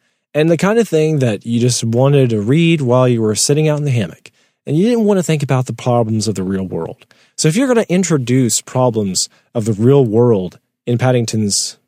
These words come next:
world, then make it really pay off. Like, don't go halfway. Really flesh out a very interesting villain.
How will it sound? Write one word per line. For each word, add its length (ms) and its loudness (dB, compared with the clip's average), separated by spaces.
world, 480 0
then 280 0
make 200 0
it 60 2
really 200 4
pay 260 0
off. 580 -2
Like, 460 -2
don't 260 0
go 160 2
halfway. 840 -2
Really 260 2
flesh 400 0
out 200 2
a 80 2
very 300 2
interesting 580 0
villain. 500 -2